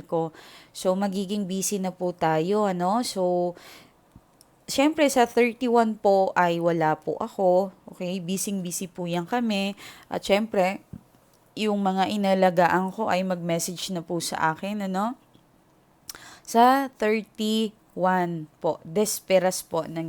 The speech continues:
New Year. Kailangan i-message nyo na po ako. Okay, so far naman ang iba po ay nagme-message. Yung iba naman po ay talagang naging busy na.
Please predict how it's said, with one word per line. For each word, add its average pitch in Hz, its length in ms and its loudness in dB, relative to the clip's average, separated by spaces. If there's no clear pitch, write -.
New 151 160 -6
Year. 185 240 2
Kailangan 175 320 0
i-message 165 560 -4
nyo 165 160 -4
na 170 80 -8
po - 160 -4
ako. 160 320 -4
Okay, 214 240 0
so 277 160 0
far 330 240 4
naman 302 240 4
ang 277 160 2
iba 233 160 0
po 220 160 -4
ay 226 160 0
nagme-message. 185 800 -4
Yung 185 80 -8
iba 190 240 2
naman 180 320 -2
po 180 80 -4
ay 175 160 2
talagang 175 480 0
naging 160 320 -4
busy 156 320 -6
na. 147 240 -2